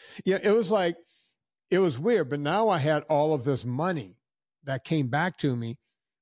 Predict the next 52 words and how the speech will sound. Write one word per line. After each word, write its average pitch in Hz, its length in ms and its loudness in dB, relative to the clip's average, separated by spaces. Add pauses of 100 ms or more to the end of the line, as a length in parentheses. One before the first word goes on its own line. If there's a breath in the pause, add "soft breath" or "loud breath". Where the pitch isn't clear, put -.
(160)
And 147 480 -2
I 151 80 -2
told 180 240 2
my 151 120 0
wife, 156 320 -2
I - 20 -4
said, 147 320 -4
"I 151 100 0
don't 214 160 -2
feel 170 220 0
like 139 160 0
this 131 180 -6
is 117 140 -6
my 127 180 -2
money, 139 460 -4 (340 soft breath)
and 147 220 -4
I 147 100 0
don't 208 160 0
have 156 220 0
a 151 60 2
way 143 300 0
to 143 160 -8
disperse 139 640 -2
it 120 160 -8
back 127 280 -2
to 156 80 -6
all 131 260 0
the 117 80 -8
people 139 400 -2
who 117 160 -4
gave 139 320 -2
it 131 120 -6
to 107 200 -6
me. 110 220 -10 (800)
So 170 180 0
I'm 190 120 -4
just 190 160 -6
gonna 156 140 0
put 160 200 -2
out 139 140 2
another 135 320 -2
documentary." 131 720 -4 (200)
We 139 140 0
still 165 320 0
had 151 200 0
all 147 200 0
this 139 200 -6
other 135 260 -4
stuff, - 340 -6
so 147 140 -2
we 131 160 -2
did 127 260 -6